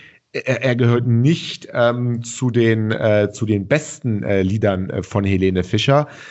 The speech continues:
Ähm, und von da aus würd ich sagen, wenn Helene Fischer was falsch gemacht hat, dann ist es diesen Ohrwurm. Für sie natürlich, persönlich natürlich genau richtig,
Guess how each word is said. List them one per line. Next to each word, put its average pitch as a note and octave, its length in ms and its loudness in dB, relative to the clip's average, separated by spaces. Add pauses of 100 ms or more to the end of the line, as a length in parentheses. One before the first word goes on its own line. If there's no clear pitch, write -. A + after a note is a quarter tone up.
(360)
Ähm, B2 220 2
und B2+ 180 -2
von A#2 180 -2
da A#2+ 220 2
aus C#3 380 -2
würd B2 140 0
ich B2+ 160 -4
sagen, B2 420 0
wenn D#3 180 0
Helene D#3 300 2
Fischer C3 260 0
was A2+ 160 -2
falsch A#2+ 240 0
gemacht A2+ 260 -4
hat, A2+ 200 -2
dann A#2 100 0
ist A#2+ 140 -6
es G#2+ 100 -2
diesen G#2 240 -6
Ohrwurm. A2 320 0
Für A#2+ 140 2
sie C#3 100 2
natürlich, E3 600 0
persönlich C3 360 2
natürlich B2+ 260 -2
genau G#2+ 200 2
richtig, F3+ 440 0